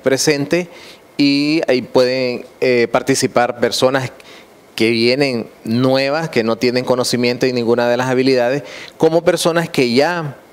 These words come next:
tienen alguna capacidad y quieren buscar la profesionalización.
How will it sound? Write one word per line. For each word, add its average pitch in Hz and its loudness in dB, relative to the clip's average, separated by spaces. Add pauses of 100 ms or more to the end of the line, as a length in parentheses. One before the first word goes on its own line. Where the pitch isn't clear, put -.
(260)
tienen 139 0
alguna 120 2
capacidad 139 0
y 135 2
quieren 123 0
buscar 117 0
la 117 -2
profesionalización. 107 0